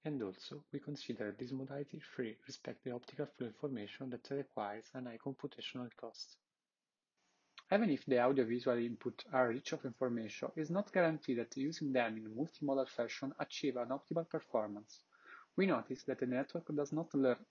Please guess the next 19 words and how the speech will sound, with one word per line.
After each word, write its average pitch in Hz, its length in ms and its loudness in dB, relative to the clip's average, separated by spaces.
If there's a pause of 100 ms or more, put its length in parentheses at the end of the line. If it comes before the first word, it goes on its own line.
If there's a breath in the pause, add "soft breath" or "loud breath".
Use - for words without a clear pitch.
equally 151 460 0
from 147 100 0
the 143 80 2
two 147 160 0
modality. 120 500 2 (460 soft breath)
In 156 120 2
fact, - 240 -2 (120)
performance 147 580 4
of 131 160 2
R 135 120 2
G 135 100 0
B 127 160 0
stream 127 420 -2
degraded 135 540 4
when 139 220 2
training 135 360 2
both 131 180 8 (100)
modality 127 340 4
jointly. 110 500 -2